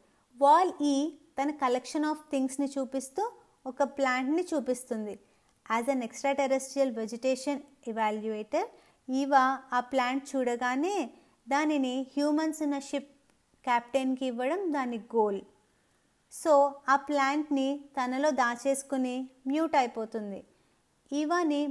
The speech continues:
మళ్ళీ హ్యూమన్స్ ఉన్న షిప్కి తీసుకెళ్లే ప్రాసెస్లో వాల్-E కూడా ఆ స్పేస్ షిప్తో పాటు వెళ్ళిపోతుంది. ఆ తర్వాత ఈవా వాల్-E హ్యూమన్స్ని ఎర్త్కి తీసుకురావడానికి చేసే అన్ని సీన్స్ చాలా ఇంట్రెస్టింగ్గా ఉంటాయి.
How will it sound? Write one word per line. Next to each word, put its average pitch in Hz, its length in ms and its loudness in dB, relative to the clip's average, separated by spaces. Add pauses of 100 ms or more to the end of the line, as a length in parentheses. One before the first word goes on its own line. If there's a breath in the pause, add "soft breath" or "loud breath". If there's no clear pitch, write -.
మళ్ళీ 269 320 -2
హ్యూమన్స్ 285 460 0
ఉన్న 277 120 -2
షిప్కి 262 460 -6
తీసుకెళ్లే 247 460 -2
ప్రాసెస్లో 240 640 -4 (560 soft breath)
వాల్-E 320 380 6 (140)
కూడా 240 300 -2 (400 loud breath)
ఆ 262 160 4
స్పేస్ 254 320 2
షిప్తో 262 280 -4
పాటు 247 340 0
వెళ్ళిపోతుంది. 233 800 -4 (380 soft breath)
ఆ 285 80 0 (120)
తర్వాత 311 420 2 (640)
ఈవా 262 240 2 (380)
వాల్-E 269 480 4 (280)
హ్యూమన్స్ని 285 600 -2 (220)
ఎర్త్కి 254 320 -6
తీసుకురావడానికి 254 960 -2 (100)
చేసే 247 240 -4 (180)
అన్ని 311 260 0 (100)
సీన్స్ 269 360 -2 (100)
చాలా 269 260 2
ఇంట్రెస్టింగ్గా 254 680 -6 (100)
ఉంటాయి. 202 280 -10